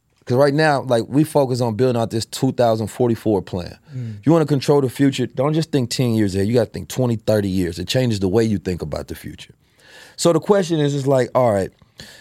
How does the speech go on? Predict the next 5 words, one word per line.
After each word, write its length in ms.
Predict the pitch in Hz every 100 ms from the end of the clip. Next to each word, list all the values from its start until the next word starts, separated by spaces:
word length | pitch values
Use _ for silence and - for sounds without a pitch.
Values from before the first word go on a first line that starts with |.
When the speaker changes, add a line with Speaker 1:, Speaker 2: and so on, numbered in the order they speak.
| _ _
Speaker 1:
the 100 | 120
longevity 920 | 127 165 185 147 120 160 135 113 98 87 -
of 400 | 127 117 110 101
Malcolm's 400 | 139 143 147 139
plan, 480 | 156 147 151 180